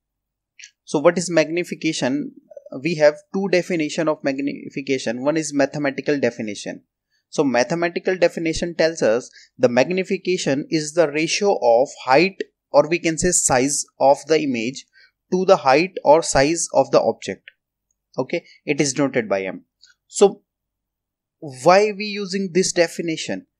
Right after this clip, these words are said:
This definition help us solving problem related to the size of image and object. Okay, so we will do, uh, s-, uh, some numericals further on, but it, uh,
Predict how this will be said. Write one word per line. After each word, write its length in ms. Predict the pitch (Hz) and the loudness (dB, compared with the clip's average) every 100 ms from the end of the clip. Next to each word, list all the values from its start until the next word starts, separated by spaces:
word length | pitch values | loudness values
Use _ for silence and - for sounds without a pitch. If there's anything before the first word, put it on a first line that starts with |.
| _ | _
This 240 | 143 185 196 | 0 2 4
definition 580 | 196 - 190 185 208 185 | 0 0 -6 -6 -6 -4
help 300 | 143 156 170 | -2 0 0
us 180 | 175 | -2
solving 460 | - 156 151 180 180 | 4 4 4 -4 -6
problem 380 | - 147 147 127 | 2 4 4 0
related 560 | 135 139 156 147 170 - | 0 0 0 -2 -6 -4
to 60 | |
the 120 | 160 156 | -2 0
size 280 | 151 139 | 2 0
of 160 | 151 147 | -2 -4
image 280 | 151 151 156 | -4 -4 -2
and 140 | 143 | -2
object. 360 | 104 101 101 - _ _ _ _ _ _ _ _ | -2 -2 -8 -10 _ _ _ _ _ _ _ _
Okay, 300 | 151 139 165 | -6 -2 -4
so 160 | 156 160 | 0 0
we 140 | 147 | 0
will 180 | 165 165 | -2 -2
do, 120 | 160 | 0
uh, 500 | 165 165 - 143 135 | 0 0 -2 -4 -4
s-, 180 | 120 - - | -6 -10 -10
uh, 260 | - 139 | -4 -4
some 200 | 139 156 | -2 -2
numericals 600 | 151 151 160 151 117 135 | -2 0 0 0 -2 -2
further 360 | - 147 147 160 | 0 0 4 4
on, 320 | 123 120 151 | 4 2 -2
but 160 | 139 147 - - _ _ | 0 0 0 -16 _ _
it, 140 | 170 160 _ - | -6 -6 _ -12
uh, 460 | - 160 147 - | -6 -2 -2 -2